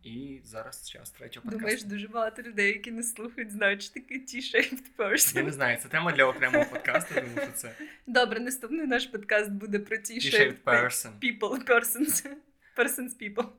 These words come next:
Speaker 2: Або так, ну,
Speaker 1: Я, я не маю
Speaker 2: подивимось.
Speaker 1: що додати. Таке, Вероніка, мене і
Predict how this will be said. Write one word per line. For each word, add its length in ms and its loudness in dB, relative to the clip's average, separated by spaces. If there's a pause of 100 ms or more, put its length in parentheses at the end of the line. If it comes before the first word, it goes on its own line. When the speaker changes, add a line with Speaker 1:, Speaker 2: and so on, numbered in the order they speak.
(1400)
Speaker 2:
Або 300 -4
так, 260 -6
ну, 200 -4
Speaker 1:
Я, 100 0
я 160 4
не 60 2
маю 180 6
Speaker 2:
подивимось. 40 -2
Speaker 1:
що 80 -2
додати. 260 4
Таке, 320 2 (200)
Вероніка, 400 -6 (640)
мене 500 4 (140)
і 340 -6